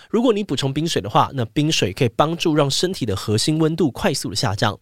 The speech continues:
避免消耗掉过度的体能，还有水分的流失，让身体保持水分的效果更好。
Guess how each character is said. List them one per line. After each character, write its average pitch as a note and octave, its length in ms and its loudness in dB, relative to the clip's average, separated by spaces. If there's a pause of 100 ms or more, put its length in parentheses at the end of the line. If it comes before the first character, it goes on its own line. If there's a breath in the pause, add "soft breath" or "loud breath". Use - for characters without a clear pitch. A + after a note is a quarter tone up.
(260 loud breath)
避 A#3+ 120 2
免 A#2+ 220 -2
消 C3 240 4
耗 C3+ 180 2
掉 C3+ 140 4
过 D#3+ 260 2
度 C#3+ 160 -2
的 G2+ 120 0
体 G2 180 -6
能， F2 340 -4
还 - 140 -4
有 A2 80 4
水 F#2+ 180 -2
分 G#2 160 -4
的 F2 60 -8
流 E2 160 -8
失， A2 300 -2 (240 loud breath)
让 A#2 180 0
身 C#3+ 240 2
体 B2 240 -4
保 F#2 180 0
持 A#2+ 200 -2
水 - 160 -2
分 D3+ 100 -4
的 C3+ 80 0
效 F3 160 2
果 G#2+ 160 -8
更 G2+ 160 -4
好。 - 240 -8